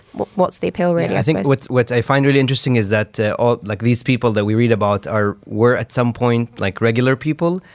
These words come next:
Speaker 2: And it's a se-
Speaker 1: Regular people.
Speaker 2: <laughs> You, you
Speaker 1: Yeah.
Speaker 2: know, like, b-, before they become famous or something. It's just a series of decisions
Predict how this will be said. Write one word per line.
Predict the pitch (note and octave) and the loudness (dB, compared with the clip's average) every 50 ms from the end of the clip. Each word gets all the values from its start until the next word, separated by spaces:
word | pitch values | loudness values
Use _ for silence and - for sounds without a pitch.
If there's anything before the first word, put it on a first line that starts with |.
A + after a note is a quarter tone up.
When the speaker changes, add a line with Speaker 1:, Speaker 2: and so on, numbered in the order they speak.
| - _ - | -20 _ -4
Speaker 2:
And | - - | -2 0
it's | G#3 - | 2 2
a | - | 2
se- | B3+ | 2
Speaker 1:
Regular | B3+ C4 - - - G#3 - - | 4 4 4 4 4 4 2 2
people. | G#3 G#3 G3+ - A#3 F#3+ E3+ - - | 2 2 2 2 2 2 2 0 -4
Speaker 2:
<laughs> | - | -4
You, | C#3 D#3 F3+ - | -2 -2 0 0
you | - F#3+ | 2 2
Speaker 1:
Yeah. | - E3+ | 4 4
Speaker 2:
know, | C3+ C3 B2+ | 4 2 2
like, | B2+ B2 A#2 A#2 G2+ - - | 2 2 0 0 0 -4 -12
b-, | A#2+ B2 - A#2 A2+ - - B2+ | -14 -12 -12 -12 -12 -12 -6 -2
before | B2 C3 A#2 - D#3 D3 C#3+ C#3 | -2 -2 2 4 4 6 6 4
they | C3+ B2 C3 | 4 2 0
become | B2 B2+ A#2+ - B2+ C3 B2 | 0 0 -2 0 0 -2 0
famous | A2+ - C3+ B2+ B2+ A#2 G#2 - | 0 0 0 0 0 0 -2 -4
or | A#2 | -4
something. | - A2+ G#2+ G2 G#2+ A2 | -2 -4 -4 -2 0 0
It's | A#2 A2+ | 0 0
just | A#2 A2+ A#2+ | 0 -2 -4
a | B2 | -4
series | - - C3+ C3+ C3 A#2 - | -2 0 0 0 0 0 -2
of | A#2 | -4
decisions | G#2+ G#2 G#2+ - - C#3 B2 A2+ B2 B2 A#2+ A#2+ A#2 A2+ G2+ G2+ - | -6 -6 -4 0 0 2 4 4 4 4 4 2 2 0 -2 -6 -12